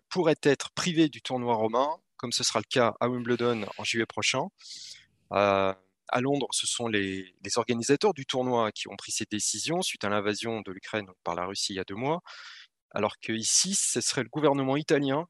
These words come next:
qui aura le dernier mot concernant les, les internationaux d'Italie.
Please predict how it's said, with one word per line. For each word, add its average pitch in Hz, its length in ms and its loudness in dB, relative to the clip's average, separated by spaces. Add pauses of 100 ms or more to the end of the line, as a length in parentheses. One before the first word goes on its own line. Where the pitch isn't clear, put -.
qui - 140 -6
aura 107 100 0
le 107 80 0
dernier 113 280 2
mot 139 120 -2
concernant 107 600 -2
les, 90 320 -6
les 95 120 -12
internationaux 104 640 -6
d'Italie. 139 420 -2